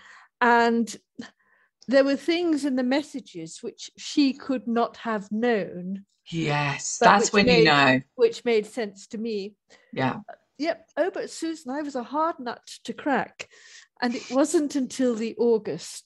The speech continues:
Speaker 1: that something happened that then really made me believe. And what happened was this. I was out walking my dog on Tooting Common.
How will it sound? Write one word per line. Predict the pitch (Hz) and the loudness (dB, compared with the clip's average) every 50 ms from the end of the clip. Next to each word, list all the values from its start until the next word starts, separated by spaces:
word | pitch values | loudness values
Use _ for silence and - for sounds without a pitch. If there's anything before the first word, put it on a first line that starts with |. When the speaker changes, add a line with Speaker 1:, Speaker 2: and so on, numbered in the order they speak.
| _ - | _ -10
Speaker 1:
that | - - - | -10 -10 -6
something | - 226 202 190 175 _ 214 190 185 | -6 -6 -6 -6 -6 _ -8 -10 -8
happened | 175 - 185 175 - - - 170 165 165 165 165 - - _ _ _ _ _ _ _ _ _ _ _ _ _ - | -8 -8 -8 -8 -6 -8 -8 -8 -6 -8 -8 -10 -12 -16 _ _ _ _ _ _ _ _ _ _ _ _ _ -4
that | 190 - - _ - | -4 -4 -4 _ 0
then | 202 196 190 180 185 185 - - _ _ _ _ _ _ | 0 2 2 0 -2 -4 -6 -8 _ _ _ _ _ _
really | 302 208 196 202 196 202 196 190 180 185 180 175 185 190 - _ _ _ _ _ _ _ | -8 0 4 4 6 6 6 4 2 0 -4 -4 -6 -8 -12 _ _ _ _ _ _ _
made | 196 196 190 180 175 180 - | -2 -2 0 0 -2 -4 -4
me | 190 175 165 175 175 190 - _ _ _ _ _ | -6 -6 -6 -8 -8 -10 -12 _ _ _ _ _
believe. | - 190 180 190 185 170 160 180 180 180 - - - _ _ _ _ _ _ _ _ _ _ _ _ _ _ _ _ _ _ _ _ _ _ _ _ _ _ - | -4 -4 -2 0 -2 -2 -2 -4 -6 -8 -10 -16 -20 _ _ _ _ _ _ _ _ _ _ _ _ _ _ _ _ _ _ _ _ _ _ _ _ _ _ -2
And | 214 220 | 2 4
what | 277 294 277 - | 4 4 2 2
happened | - 247 208 190 - - 202 196 202 | 0 0 0 0 -2 -4 -4 -2 -2
was | 196 202 190 196 - | -2 -2 -2 -2 -2
this. | 190 170 175 175 - - - - - _ _ _ _ _ _ _ _ - - - _ _ - | -4 -4 -4 -6 -10 -14 -16 -18 -20 _ _ _ _ _ _ _ _ -20 -20 -20 _ _ -2
I | - 208 208 | 0 2 4
was | 202 202 202 202 | 4 4 4 4
out | 240 254 269 - - _ _ _ | 4 2 2 0 -2 _ _ _
walking | - 277 359 370 - 302 262 220 | 0 2 2 2 2 2 2 2
my | 202 190 185 | 2 0 -2
dog | 180 190 175 175 180 180 185 - - - _ _ _ _ _ _ _ _ _ - - - _ _ | -2 -2 -2 -2 -2 -4 -6 -10 -14 -20 _ _ _ _ _ _ _ _ _ -18 -18 -18 _ _
on | - 202 196 196 196 190 185 185 190 196 185 - _ _ _ _ _ _ - | 2 2 4 4 4 4 2 2 0 -2 -2 -4 _ _ _ _ _ _ 2
Tooting | - 370 370 - 240 208 190 | 4 4 4 6 2 0 0
Common. | - 214 196 190 196 196 196 196 196 | -2 -2 -2 -2 -2 -2 -4 -6 -8